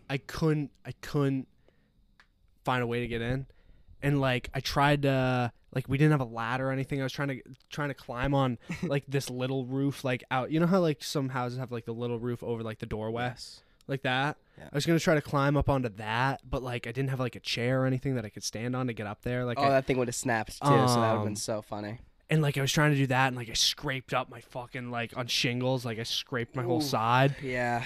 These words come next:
Speaker 1: So that made me mad, and then, like, I still wasn't getting in, and, like, Daniela, like, she was, like, trying to help. Like, she was like, "Is there, like, anything I can do?" Obviously, but I was just getting mad. Like, I just wanted to get in my house, and it was pissing me off. And, like, I tried to, like, text my roommates, and, like,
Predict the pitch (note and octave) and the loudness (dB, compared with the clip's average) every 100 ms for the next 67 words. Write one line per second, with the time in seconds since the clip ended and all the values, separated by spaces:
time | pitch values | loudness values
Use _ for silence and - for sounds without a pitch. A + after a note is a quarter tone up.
0 | - D#3+ C3+ C#3 C#3+ C3+ C#3 C3+ C3 C3+ | -4 -2 2 0 0 -2 0 -2 -2 -2
1 | C3 C3+ - C#3+ C#3 C#3 C3+ B2+ - - | -2 -2 -4 -4 -2 -2 -4 -4 -4 0
2 | C#3 C3+ B2 B2 A#2+ B2 A#2+ A#2+ A#2 A2+ | 0 0 0 -4 -6 -4 -4 -4 -6 -6
3 | A2+ A2+ A2 - - - _ _ _ _ | -8 -8 -10 -12 -20 -20 _ _ _ _
4 | _ - - D3+ D3+ D#3 E3 E3+ D#3+ D3+ | _ -20 -10 -6 0 2 4 6 4 4
5 | C#3 C3 C#3 - E3 D3 C#3+ - C3+ C3+ | 2 -2 -6 -2 2 4 2 2 2 2
6 | B2 C3 C3 C3+ B2 B2 B2+ A#2+ B2+ B2 | 2 4 4 4 0 -2 -4 -2 -2 -2
7 | C#3 C#3+ C#3+ C3 C3 C3 C3+ C3 C3 B2 | 0 0 2 0 -2 -2 -2 -2 -4 -4
8 | B2 B2+ B2+ B2+ - B2+ B2 C3 - - | -2 0 0 0 0 2 2 2 -2 -4
9 | A#2 A#2 G2 F2+ G#2 A2 B2 A#2+ C3 A2+ | -4 -6 -10 -12 -12 -6 -4 -2 -2 -2
10 | A2+ A2 F2+ A2 - - - - - - | -4 -8 -10 -12 -12 -14 -14 -16 -18 -20
11 | _ - B2 A#2 C3+ A2+ - G#2+ G#2 G2 | _ -8 -6 -6 -8 -8 -10 -12 -12 -12
12 | - A2+ G#2+ A2+ B2+ A#2 A2+ - A#2+ - | -12 -10 -10 -8 -6 -6 -6 -8 -8 -6
13 | A#2 A2+ A2+ A2+ - A2+ G#2+ - _ A#2+ | -8 -6 -8 -8 -10 -12 -12 -16 _ -12
14 | A2 | -10